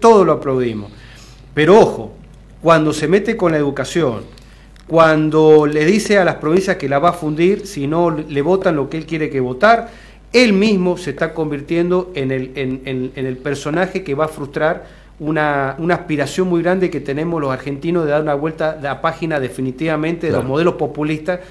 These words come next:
Speaker 1: que nos han llevado a esta pobreza.
Speaker 2: Claro, sí, se, eh, él mismo se pone como enemigo del cambio, del propio cambio que pretende.
Speaker 1: Porque no quiere el cambio,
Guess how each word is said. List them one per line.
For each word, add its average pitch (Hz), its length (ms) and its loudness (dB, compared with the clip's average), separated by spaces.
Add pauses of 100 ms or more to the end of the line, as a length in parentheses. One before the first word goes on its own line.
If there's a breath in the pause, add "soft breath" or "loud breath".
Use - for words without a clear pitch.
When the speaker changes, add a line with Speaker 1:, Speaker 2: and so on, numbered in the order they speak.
(120)
Speaker 1:
que 139 100 -6
nos 139 120 -2
han 151 80 -2
llevado 143 220 -2
a - 20 -4
esta - 180 -6
pobreza. 143 380 -8
Speaker 2:
Claro, 87 340 0
sí, 117 260 -2
se, - 140 -8
eh, 135 300 -4
él 135 140 4
mismo 156 260 2
se 143 120 -2
pone 147 280 -2
como 123 360 4
enemigo 147 320 6
del 135 160 6
cambio, 110 360 4
del 104 160 0
propio 151 280 4
cambio 151 300 2
que 127 120 -2
pretende. 104 520 0 (380 loud breath)
Speaker 1:
Porque 165 260 0
no 190 80 6
quiere 196 200 4
el 180 40 0
cambio, 143 320 2